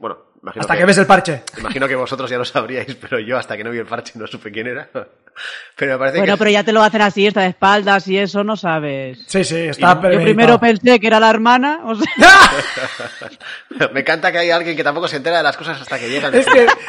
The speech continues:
Speaker 2: pelo rubio y largo, la verdad es que confunde.
Speaker 1: Porque a veces me siento imbécil. No, pero, y me gustó mucho cómo le, le introdujeron ahí, en...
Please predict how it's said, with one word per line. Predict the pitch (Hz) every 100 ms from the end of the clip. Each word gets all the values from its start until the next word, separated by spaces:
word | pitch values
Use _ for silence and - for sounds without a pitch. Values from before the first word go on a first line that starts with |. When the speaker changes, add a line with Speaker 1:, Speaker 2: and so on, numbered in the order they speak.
| 392 - -
Speaker 2:
pelo | 269 285
rubio | 262 254 233 220
y | 208
largo, | 226 254 269 311
la | 277
verdad | 208 208
es | 208
que | 240
confunde. | 208 185 214 202 190 180 175
Speaker 1:
Porque | 135 143
a |
veces | 170
me | 160
siento | 160 147 127
imbécil. | 113 120 139 -
No, | 135 180 165
pero, | 139 139
y | 139
me | 123
gustó | 120 117 139
mucho | 135 131 143
cómo | 139
le, | 117 110
le | 117 113
introdujeron | 107 110 107 - 117 117
ahí, | 101 95 95
en... | 90 87 87